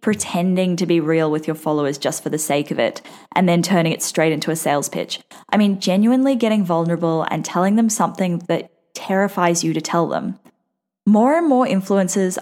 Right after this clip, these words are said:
are starting to break away from the perfectly edited feed,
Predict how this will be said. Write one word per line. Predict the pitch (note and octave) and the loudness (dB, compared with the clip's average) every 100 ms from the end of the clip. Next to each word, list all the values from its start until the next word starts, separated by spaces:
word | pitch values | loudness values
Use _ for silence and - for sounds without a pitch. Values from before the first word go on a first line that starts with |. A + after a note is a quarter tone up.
| - | -4
are | E3+ E3+ - | 0 0 -2
starting | - G3+ F#3+ | -4 0 0
to | F#3+ | -2
break | E3+ E3 E3+ | 0 0 2
away | F#3 E3+ D#3 E3 | 0 2 2 2
from | D#3 E3+ D#3+ D#3 - | 0 -4 -4 -6 -6
the | F3 | -8
perfectly | - E3 E3+ F3+ F#3+ - | -4 -2 -2 -2 -2 0
edited | D#3+ D#3 E3 | 0 -2 -4
feed, | - - D3+ D4 D4+ | -6 -4 0 -2 -4